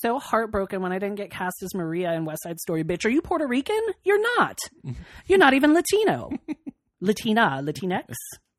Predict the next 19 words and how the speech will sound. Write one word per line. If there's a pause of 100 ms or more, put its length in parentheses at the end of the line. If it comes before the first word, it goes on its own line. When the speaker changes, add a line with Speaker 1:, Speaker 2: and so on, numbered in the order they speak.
Speaker 1:
is
the
hot
new
thing.
Speaker 2:
Oh,
is
that
what
that
means? (140)
Speaker 1:
Yes. (180)
Speaker 2:
Latinx?
It's (300)
boy
or
I
Speaker 1:
Yes,
Speaker 2:
guess